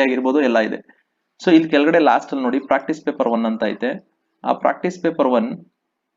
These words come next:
ಎಲ್ಲಾ ಸಬ್ಜೆಕ್ಟ್ಸ್ ಗೆ ಸಂಬಂಧಪಟ್ಟಂತೆ ಇದೆ. ಕನ್ನಡದಿಂದ ಸ್ಟಾರ್ಟ್ ಮಾಡಿದ್ರೆ ಬೇಸಿಕ್ ಮ್ಯಾಥ್ಸ್ ಬರುತ್ತೆ ತನಕನೂ ಇದೆ. So ಇದಾದ ನಂತರ ಪ್ರಾಕ್ಟೀಸ್ ಪೇಪರ್ ಟೂ ಸಹ ಇದೆ ನೋಡಿ. So ಇಷ್ಟನ್ನ ನೀವು ಹೇಗ್ ಡೌನ್ಲೋಡ್ ಮಾಡ್ಬೇಕು ಅಂತ ನಾನು ತೋರಿಸ್ಕೊಟ್ಟಿದ್ದೀನಿ.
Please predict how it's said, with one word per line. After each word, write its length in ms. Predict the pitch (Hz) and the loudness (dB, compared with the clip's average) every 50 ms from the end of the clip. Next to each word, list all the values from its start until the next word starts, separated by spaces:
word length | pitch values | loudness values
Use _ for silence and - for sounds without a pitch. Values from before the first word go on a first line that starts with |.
| _ - | _ -4
ಎಲ್ಲಾ 360 | - 120 120 127 139 147 156 160 170 175 175 - | 0 2 4 4 6 6 6 6 4 4 2 0
ಸಬ್ಜೆಕ್ಟ್ಸ್ 400 | 151 135 131 143 147 147 - - 135 | -2 -2 0 -2 -2 -2 -2 -4 -4
ಗೆ 40 | 139 139 | -4 -4
ಸಂಬಂಧಪಟ್ಟಂತೆ 600 | 135 127 127 123 113 - 113 - 120 117 113 117 113 107 | -4 -4 -4 -4 -4 -4 -6 -4 -4 -6 -4 -2 -2 -2
ಇದೆ. 120 | 110 127 151 - - _ _ _ - - | -2 -4 -6 -8 -12 _ _ _ -10 -6
ಕನ್ನಡದಿಂದ 420 | 123 127 135 139 147 156 147 147 143 - | -4 -2 -2 0 -2 -2 0 -2 -4 -2
ಸ್ಟಾರ್ಟ್ 240 | - 135 135 - - 143 | 0 -2 -2 -2 -4 -6
ಮಾಡಿದ್ರೆ 260 | 139 127 131 147 180 220 254 196 - 127 | -6 -6 -4 -4 -4 -6 -6 -8 -4 -2
ಬೇಸಿಕ್ 300 | 127 131 127 147 135 - - | -2 -2 -2 -4 -10 -8 -6
ಮ್ಯಾಥ್ಸ್ 220 | 131 131 131 - - 131 | -6 -6 -6 -6 -4 -4
ಬರುತ್ತೆ 220 | 120 110 - - - | -4 -4 -6 -8 -8
ತನಕನೂ 300 | 110 110 110 117 127 160 175 - | -6 -6 -4 -6 -6 -4 -4 -2
ಇದೆ. 140 | 110 113 131 - - - _ _ _ _ _ _ _ _ - | 0 0 -2 -2 -6 -18 _ _ _ _ _ _ _ _ -2
So 120 | - 147 139 | 0 2 2
ಇದಾದ 180 | 139 139 143 143 143 | 4 2 2 0 -4
ನಂತರ 220 | 139 147 147 156 147 - - | -4 -2 -2 -2 -2 0 0
ಪ್ರಾಕ್ಟೀಸ್ 320 | 139 139 - - 143 - - | -2 -2 -2 -6 -8 -6 -6
ಪೇಪರ್ 240 | 139 127 - 120 120 - | -8 -6 -4 -6 -4 -2
ಟೂ 80 | 147 139 - | -2 -2 -2
ಸಹ 160 | 131 127 123 110 | -2 -4 -4 -2
ಇದೆ 100 | 107 110 107 | -2 -2 -4
ನೋಡಿ. 160 | 107 107 127 156 220 - _ _ _ _ _ _ _ _ _ - - | -2 -2 -2 -2 -4 -6 _ _ _ _ _ _ _ _ _ -10 -4
So 80 | - 165 - - 285 | -2 -2 0 0 -2
ಇಷ್ಟನ್ನ 440 | 285 - - - - 196 185 185 190 208 226 247 254 - - - | -2 -2 -4 0 0 2 2 4 2 2 2 0 -2 -4 -4 -2
ನೀವು 120 | 143 143 131 - | -2 -2 -2 -2
ಹೇಗ್ 120 | 151 160 151 139 | -4 -4 -2 -2
ಡೌನ್ಲೋಡ್ 300 | 139 143 143 151 147 131 135 | -2 0 0 -2 -2 -2 -4
ಮಾಡ್ಬೇಕು 280 | 131 135 143 139 135 135 127 | -6 -4 -4 -6 -6 -6 -6
ಅಂತ 100 | 123 - 143 131 | -2 -2 -2 -2
ನಾನು 120 | 123 123 - | -4 -4 -4
ತೋರಿಸ್ಕೊಟ್ಟಿದ್ದೀನಿ. 540 | 117 113 - - 127 - 123 117 123 135 160 | -6 -6 -6 -8 -8 -6 -4 -2 -2 -4 -4